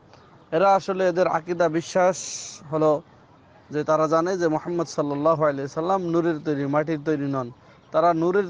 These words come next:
তৈরি বলে নবী সাল্লাল্লাহু আলাইহি সাল্লামের সম্মান মর্যাদাকে বৃদ্ধি করতে চান। আসলে কি তাই? কখনো না। আদম আলাইহিস সালাম হলেন মাটির তৈরি, আর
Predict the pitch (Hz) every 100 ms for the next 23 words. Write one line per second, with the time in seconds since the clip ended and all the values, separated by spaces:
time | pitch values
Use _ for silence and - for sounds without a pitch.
0 | - 190 180 170 175 214 170 170 160 202
1 | 196 185 165 156 170 196 160 151 143 139
2 | 165 151 175 202 - 165 165 185 202 196
3 | 175 160 160 165 185 233 220 151 170 156
4 | 170 156 131 127 143 139 - - - -
5 | - - 147 - 214 196 208 190 170 127
6 | - - - - 180 - 190 156 123 123
7 | - - - - - - - - - -
8 | - - - 165 175 233 202 180 226 233
9 | 214 - 180 190 170 170 165 156 156 175
10 | 156 170 135 131 143 - - - - -
11 | - - 156